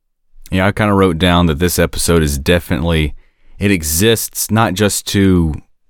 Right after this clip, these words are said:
remind people from two years ago what the Big O is kind of all about, but also to just sow despair in Roger Smith to convict him of his lingering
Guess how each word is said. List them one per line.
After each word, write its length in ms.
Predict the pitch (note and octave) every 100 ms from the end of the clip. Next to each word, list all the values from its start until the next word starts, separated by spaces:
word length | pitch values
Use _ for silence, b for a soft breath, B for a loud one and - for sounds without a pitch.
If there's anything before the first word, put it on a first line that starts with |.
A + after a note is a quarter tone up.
| -
remind 1200 | G2 F#2+ F2+ F2 F2+ F#2 G2 F#2+ F2 D2 C#2 - - _ _ _ -
people 260 | F#2 E2
from 220 | D2+ - E2
two 160 | -
years 400 | F#2 E2 E2 E2+
ago 320 | F2 D2 D2+ C#2+
what 320 | C#2+ D2+ - _ _ _ _ -
the 100 | D#2+
Big 200 | F#2 F2
O 100 | E2
is 80 |
kind 180 | - F#2
of 60 | D#2+
all 140 | E2
about, 360 | D#2 G2 E2 - b b b b b
but 120 | B2+
also 320 | B2 A#2+ - A2
to 140 | -
just 220 | G#2 G#2
sow 420 | - - A2+ G#2+
despair 640 | G#2 G2 - - F2+ F#2+ F2+
in 140 | E2+
Roger 280 | E2 E2 D#2+
Smith 480 | - E2 E2 D2+ -
to 180 | - D#2+
convict 540 | D#2 D#2 D2+ E2 -
him 320 | F#2 D#2+ D#2
of 160 | D2 D2
his 200 | E2 D2
lingering 760 | D2+ E2 G#2 A#2+ B2 B2+ C3